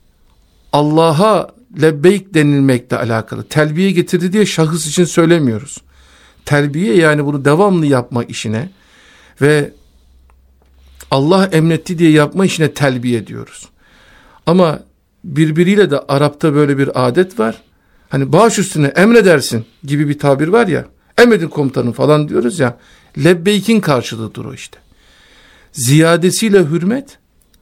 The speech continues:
ve emre karşı değil lakayt olmayı canla başla emre itaat ettiğini gösterir. Peki niye lebbeyk deriz? Mesele o.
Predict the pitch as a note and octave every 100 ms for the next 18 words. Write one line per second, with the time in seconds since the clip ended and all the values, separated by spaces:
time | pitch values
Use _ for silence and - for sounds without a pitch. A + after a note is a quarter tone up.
0 | - C#3+ - D3+ D#3 G#3+ A3+ F#3+ F3 -
1 | B3+ D4+ - _ _ _ - C#3 A3+ B3
2 | G#3 F#3 E3+ - D#3+ D3+ D3 C#3 C3+ C3+
3 | F3+ A#3 A#3+ _ _ - C#3 F#3 G3+ F3
4 | D3 A3 A#3 - B2+ A#2 _ _ _ _
5 | _ - C#3 D3+ G3 G3 B2+ F3+ E3+ D3+
6 | - C3+ C3 A#2 A#2 - - D3 _ A3
7 | A3+ G#3+ F3+ B3+ C4 F#3+ C#3 A#2+ A2 -
8 | A2+ - - - _ _ _ _ _ _
9 | _ - - A#2+ A#2